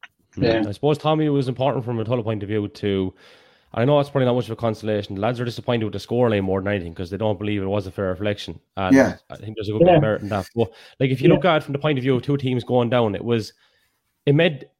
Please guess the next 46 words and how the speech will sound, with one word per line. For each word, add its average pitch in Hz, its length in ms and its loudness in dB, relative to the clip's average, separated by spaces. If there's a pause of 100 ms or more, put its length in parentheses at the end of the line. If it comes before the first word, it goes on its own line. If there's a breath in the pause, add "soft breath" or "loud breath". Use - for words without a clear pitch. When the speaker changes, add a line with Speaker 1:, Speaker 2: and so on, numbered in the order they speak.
(140)
Speaker 2:
their 160 160 4
task 160 300 0
a - 20 -2
little 143 160 0
bit 139 200 2
more 135 160 2
difficult 151 360 0
this 165 180 2
year 185 360 2
because, 135 520 0 (240)
you 147 120 -4
know, 139 200 4
you're 131 160 2
trying 165 200 0
to 151 40 -4
stay 147 140 -2
up. 135 100 0
That's 139 180 0
your 131 120 0
prerogative 117 420 0
first 123 220 -2
and 107 80 -14
foremost. 104 480 -2
And 104 200 0
when 107 100 -6
there's 107 80 -4
only 131 120 -2
one 143 240 2
going 131 240 2
down, 120 320 2 (760)
you 123 80 -2
know, 117 180 4
you 110 320 -2
have 110 40 -2
an 117 40 0
all 127 100 4
right 127 140 2
chance. 101 240 -2
When 101 80 -2
there's 101 140 -4
two, 139 320 4
it's - 100 -4
a 120 60 -6
very 131 200 -2
slippery 117 360 -8
slope. 117 320 0